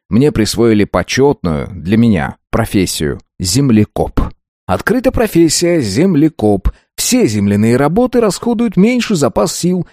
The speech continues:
Текущий бонус один процент. Сила плюс один, выносливость плюс один. Все профессии нужны, все профессии важны. Корни деревьев рубил топором в тайне, надеясь получить что-то вроде лесоруба.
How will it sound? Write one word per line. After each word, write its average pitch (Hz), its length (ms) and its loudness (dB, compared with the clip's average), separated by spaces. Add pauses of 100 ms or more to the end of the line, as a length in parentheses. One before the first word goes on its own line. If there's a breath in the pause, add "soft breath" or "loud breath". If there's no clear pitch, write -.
(140 soft breath)
Текущий 202 480 0
бонус 226 440 0
один 165 300 2
процент. 107 640 -2
Сила 113 380 0
плюс 131 300 0
один, 220 480 0
выносливость 151 880 0
плюс 135 300 2
один. 87 380 -4 (500)
Все 117 380 0
профессии 101 680 0
нужны, 180 720 0
все 151 420 0
профессии 160 680 2
важны. 95 640 -2 (460)
Корни 135 380 2
деревьев 151 580 2
рубил 113 340 2
топором 117 480 0
в - 120 -12
тайне, 170 440 0
надеясь 151 460 0
получить 107 460 0
что-то 127 380 0
вроде 110 300 2
лесоруба. 92 640 -2